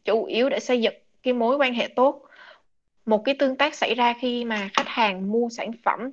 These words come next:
từ công ty bán sản phẩm đó. Thứ ba, cái bản chất lặp đi lặp lại, nghĩa là kể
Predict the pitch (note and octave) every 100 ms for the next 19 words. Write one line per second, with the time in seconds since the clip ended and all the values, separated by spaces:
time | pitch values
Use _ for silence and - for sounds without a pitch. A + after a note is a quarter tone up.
0 | - A3+ G#3+ A#3 A#3 A#3+ A#3 G#3+ B3+ G3+
1 | G3+ G3 G3+ A3 D4+ - _ _ _ _
2 | _ - - - - - _ _ _ _
3 | - D4 C4 B3 B3 - _ _ _ _
4 | _ - C#4 - A#3+ D#4 C#4 A3+ G#3+ A#3+
5 | - G3 - - - G3+ G#3 C4+ C#4+ A#3+
6 | G#3+ G3+ G3+ - -